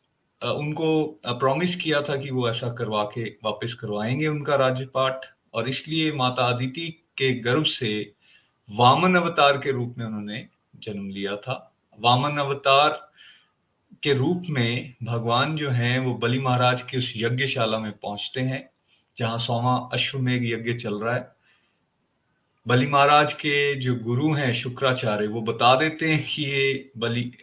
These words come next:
अ, बलि ये जो हैं भगवान हैं, ये आपका यज्ञ भंग कर देंगे,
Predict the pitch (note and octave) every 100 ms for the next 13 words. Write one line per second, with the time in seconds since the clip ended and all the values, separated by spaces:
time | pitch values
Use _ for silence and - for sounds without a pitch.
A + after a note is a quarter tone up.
0 | - A2+ A2 G#2 A#2 D#3 B2 A#2 A#2+ B2
1 | B2 A#2 A2+ B2+ A2+ G2+ G#2 A2 A#2 B2+
2 | D#3 F3+ _ _ _ _ - A#2 B2+ C3+
3 | C3+ - A#2 A#2+ - B2 A#2 A2+ A#2+ A2+
4 | A2 G#2+ A2 G#2 B2 C#3+ D#3+ E3+